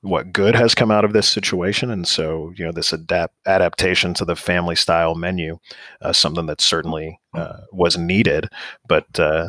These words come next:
something we feel like can really help to bring people more together, that, that everybody's sitting down together, give them something great to eat and something that, uh, perhaps is even craveable for them to come back and enjoy on their own.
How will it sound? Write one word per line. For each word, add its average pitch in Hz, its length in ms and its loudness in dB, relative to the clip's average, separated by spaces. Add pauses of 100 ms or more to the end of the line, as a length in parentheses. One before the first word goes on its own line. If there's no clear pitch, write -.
(140)
something 85 300 0
we 80 80 -4
feel 85 240 0
like 80 180 0
can 85 140 -4
really 80 400 -4 (320)
help 101 460 2
to - 180 0
bring 82 240 -4
people 80 280 -6
more 78 220 -2
together, 80 420 -2
that, 73 200 -6 (220)
that - 320 -4
everybody's 82 440 -4
sitting 82 320 0
down 80 240 -4
together, 95 540 -2 (140)
give 78 120 -2
them 78 160 -6
something 80 400 -4
great 82 340 -4 (180)
to - 200 -6
eat 95 240 -6
and 76 140 -4
something 80 280 -4
that, 78 300 -6
uh, 80 220 0
perhaps 90 420 0
is 90 80 -2
even 87 220 0
craveable 82 580 0 (500)
for - 120 -4
them 80 140 4
to 82 80 4
come 80 200 0
back 80 260 2
and 85 100 0
enjoy 80 440 0 (140)
on 82 140 0
their 85 140 -2
own. 113 180 -6